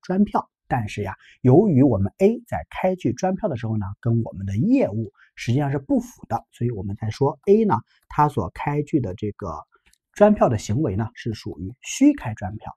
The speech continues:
对吧？那么对于 B 和 C 来说，由于它本身的业务和开票的内容不一样，所以我们 B 和 C 它显然是知道我们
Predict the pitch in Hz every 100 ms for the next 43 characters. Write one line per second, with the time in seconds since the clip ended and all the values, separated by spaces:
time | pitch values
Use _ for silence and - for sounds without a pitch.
0 | _ 160 208 _ _ _ _ 311 277 320
1 | 214 247 - - 294 139 - 117 131 -
2 | 294 294 104 - 113 - _ 135 214 196
3 | 190 196 - 214 - - 101 - 175 233
4 | 285 190 104 104 - 113 - 165 147 214
5 | 254 123 175 208 135 160 302 - _ -
6 | _ - 151 127 101 117 - 226 127 -
7 | 107 131 233 - - 190 - - 104 -
8 | 87 98 127 95 - - 240 285 285 302
9 | - _ - _ - 117 92 92